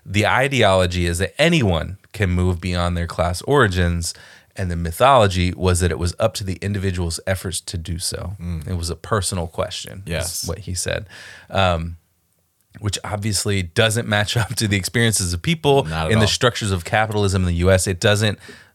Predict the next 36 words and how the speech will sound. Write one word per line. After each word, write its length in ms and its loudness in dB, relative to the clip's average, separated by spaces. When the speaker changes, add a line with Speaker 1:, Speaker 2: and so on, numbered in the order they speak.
Speaker 1:
uh, 280 2
acknowledge 800 -2
the 100 -8
structures 540 -4
of 100 -4
the 120 -4
economy 600 0
and 360 -4
the 120 -6
structures 540 -4
of, 260 -4
of 360 -4
the 240 -2
economic 380 -2
system 480 -4
of 140 -2
capitalism, 580 -2
particularly 800 -2
the 320 2
United 360 0
States 300 -4
brand 380 -2
of 100 -2
it. 160 0
Um, 400 0
and 100 -2
so, 320 2
you 220 -6
know, 100 0
we 160 2
don't 180 2
talk 280 0
about 200 0
the 80 -4
stringent 600 -2
class 540 0